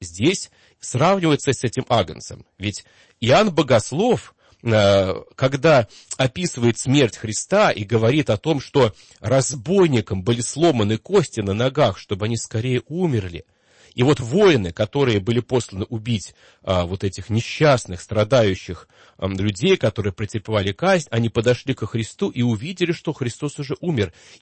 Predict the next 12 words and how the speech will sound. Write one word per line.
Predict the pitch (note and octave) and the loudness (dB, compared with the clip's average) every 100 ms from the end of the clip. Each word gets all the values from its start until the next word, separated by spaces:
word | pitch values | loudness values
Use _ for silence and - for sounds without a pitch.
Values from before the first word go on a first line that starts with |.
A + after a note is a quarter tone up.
| - | 0
и | |
не | C#3 | 2
стали | C#3+ - - F3 C#3 | 2 0 0 2 2
перебивать | - A2 A2+ A2 G#2 C#3 - | 0 -2 0 0 2 0 0
ему | A#2+ A#2 | -4 -4
костей | A#2+ A#2 - C3 G2+ | -4 -8 -8 -6 -4
на | F2+ | -4
ногах. | F2 F#2 F#2+ E2 - _ _ _ _ _ _ _ _ | -6 -8 -8 -10 -12 _ _ _ _ _ _ _ _
И, | A#2+ A2 G2+ - _ _ | -2 2 0 -2 _ _
э, | A#2 | 0
Иоанн | B2 B2+ C3+ A2+ | 2 4 4 4
Богослов, | A2+ A#2 A#2 - E3 G3 | 2 2 0 2 2 2